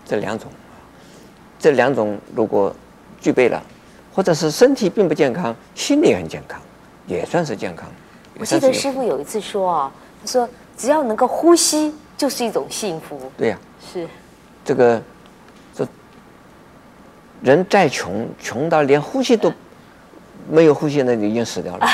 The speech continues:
Speaker 2: <laughs>
Speaker 1: 如果还能有呼吸，
Speaker 2: 一口气在。
Speaker 1: 就表示说自己还是有福报，自己还能够活下去。
Speaker 2: 嗯，这真正的知福啊。
Speaker 1: 这就是知福嘛。所以是在，呃，古代的一，一些贤者、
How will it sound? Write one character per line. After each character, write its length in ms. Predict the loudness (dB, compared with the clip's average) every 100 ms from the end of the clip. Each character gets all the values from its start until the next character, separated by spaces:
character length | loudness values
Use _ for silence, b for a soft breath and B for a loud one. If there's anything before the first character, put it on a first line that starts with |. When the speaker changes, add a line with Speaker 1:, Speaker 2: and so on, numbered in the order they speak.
| -2 -8
Speaker 2:
<laughs> 320 | -16 -20 -6
Speaker 1:
如 140 | 0
果 80 | 0
还 240 | 0 0 4
能 200 | 4 4
有 140 | 2
呼 180 | 0 -6
吸， 240 | -4 -4
Speaker 2:
一 40 | -2
口 160 | -6
气 260 | -6 -8 -6
在。 120 | -4 -4
Speaker 1:
就 80 | -2
表 180 | -2 -4
示 160 | -6
说 160 | -6 -8
自 160 | -8
己 80 | -10
还 100 | -10
是 140 | -10 -12
有 60 |
福 140 | -14 -16
报， 180 | -16 -18 -20 -20 -20 -20 -20 -20 -20 -20 -20 -12
自 80 | -2
己 120 | -2
还 120 | 0
能 140 | -4 -6
够 80 | -8
活 160 | -12
下 80 | -14
去。 120 | -14
Speaker 2:
嗯， 120 | -18 -20 -20 0
这 160 | 0
真 260 | 4 2 4
正 100 | -2
的 120 | -4
知 240 | -8 -10
福 220 | -12 -12 -8
啊。 80 | -2
Speaker 1:
这 100 | 0
就 160 | 0
是 100 | -4
知 120 | -10
福 160 | -12 -12 -16
嘛。 60 | -18 -20 -20 -20 -20 -20 B B B B
所 140 | -2
以 60 | -2
是 260 | -2 -4 -2
在， 360 | 0 0 -2 -8 -20 -20 -20 -14
呃， 100 | -12
古 180 | -10 -6
代 160 | 0 0
的 100 | 0
一， 220 | -6 -8 -10 -14
一 40 |
些 160 | -10 -8
贤 460 | -6 -6 -6 -6
者、 160 | -6